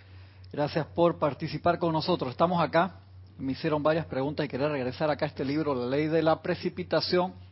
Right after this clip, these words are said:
donde también Jorge, al ser un libro chiquito, le había unido el, el de Milagros de hoy de Brother Bill, que hemos leído varias partes de ahí. Quería retomar eso ahí, ya que es,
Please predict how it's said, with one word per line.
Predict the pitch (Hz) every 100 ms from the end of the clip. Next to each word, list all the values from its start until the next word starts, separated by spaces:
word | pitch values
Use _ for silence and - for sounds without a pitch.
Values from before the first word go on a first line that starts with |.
| - - - - - -
donde | - 175 180 180
también | 156 151 185
Jorge, | 160 185 175 190 185 - - - -
al | 147
ser | - 180
un | 180
libro | 185 190
chiquito, | 190 - 190 180 214 208
le | 143
había | 135 151
unido | 165 165 175 170 170 151
el, | 135 131 -
el | 143 135
de | 139
Milagros | 139 143 160 175 156
de | 147
hoy | 170
de | 160
Brother | 139 135 127
Bill, | 139 190 190
que | 147
hemos | 139 156
leído | 131 135 151 151 - - - - - - -
varias | - 147 160 165
partes | - 170 175 175
de | 143
ahí. | 151 156
Quería | 147 135 151 151 - - - - -
retomar | 156 165 165 147 156 160
eso | 165 - 151
ahí, | 147 214 -
ya | 139 131
que | - 135
es, | 131